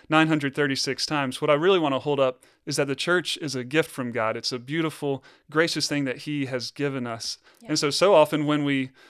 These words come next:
Speaker 1: don't prioritize the attendance or being a part or gathering with the church,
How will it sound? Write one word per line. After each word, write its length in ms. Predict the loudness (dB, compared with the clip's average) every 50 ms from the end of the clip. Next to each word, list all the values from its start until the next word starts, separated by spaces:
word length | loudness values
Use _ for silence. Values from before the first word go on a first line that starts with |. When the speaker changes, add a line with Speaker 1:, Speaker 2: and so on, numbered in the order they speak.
| _ _ _ _ 0
Speaker 1:
don't 220 | 2 2 2 2
prioritize 960 | 2 2 2 2 4 2 0 -2 -2 -2 0 0 0 -2 -2 -4 -4 -4 -6 -8 _ _ -20 -20 -20 -20 _ _ -4
the 120 | -2 0 0
attendance 440 | 0 0 -2 0 0 -2 -2 -2
or 120 | -2 -4 -2
being 320 | 0 0 0 2 2 0
a 80 | -2 -2
part 280 | 0 4 4 4 4
or 80 | 4 0
gathering 640 | -2 0 2 4 4 4 2 0 -2 -2 -2 -4 -4
with 220 | -2 -4 -4 -4 -6
the 60 | -10
church, 480 | -6 -4 -2 -2 -2 -4 -6 -10 -12